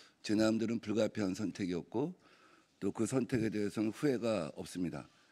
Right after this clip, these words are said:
지난 삼 주간 너무 행복했습니다. 동대문 주민들이 저를 너무 사랑해 주셨고 가는 곳마다 포옹하고 울어주시고,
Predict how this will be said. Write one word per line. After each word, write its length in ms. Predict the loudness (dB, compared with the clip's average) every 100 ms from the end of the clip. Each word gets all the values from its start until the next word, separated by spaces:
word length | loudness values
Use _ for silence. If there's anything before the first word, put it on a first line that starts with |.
| _ _ _ _ _ _ _ _ _ -18 0
지난 260 | 4 6
삼 180 | 6 2
주간 400 | 4 4 4 4
너무 220 | 6 6
행복했습니다. 800 | 4 2 0 -4 -2 -2 -2 -6 -6
동대문 420 | 0 2 4 4
주민들이 600 | 2 0 2 2 2 0 -2 -12 -20 -20 -20 -20 -20 _
저를 240 | 0 4 6
너무 220 | 6 4
사랑해 500 | 2 2 2 2 0
주셨고 680 | -2 -2 -2 0 0 0 -6 -16 -20 -20 -20 -20 -12
가는 280 | -4 2 4
곳마다 600 | 4 4 2 2 2 0 -4 -14 -8
포옹하고 880 | 0 2 2 2 0 0 -2 -4 -8
울어주시고, 880 | -2 2 2 2 -4 -4 -2 -2 -4